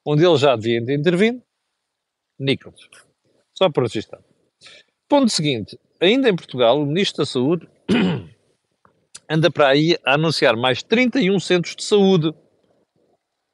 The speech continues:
feitos com dinheiro do P-, do P R R. A malta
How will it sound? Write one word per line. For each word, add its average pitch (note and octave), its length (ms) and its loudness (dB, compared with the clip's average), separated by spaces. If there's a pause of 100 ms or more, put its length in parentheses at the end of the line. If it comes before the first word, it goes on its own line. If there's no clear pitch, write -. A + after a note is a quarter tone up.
(260)
feitos E3 400 0
com E3 140 0
dinheiro E3+ 520 0
do D#3 180 -4
P-, E3+ 180 0 (120)
do D#3 180 -2
P F3+ 120 0
R F3 280 2
R. B2+ 200 0 (1600)
A B3+ 100 4
malta E3+ 520 2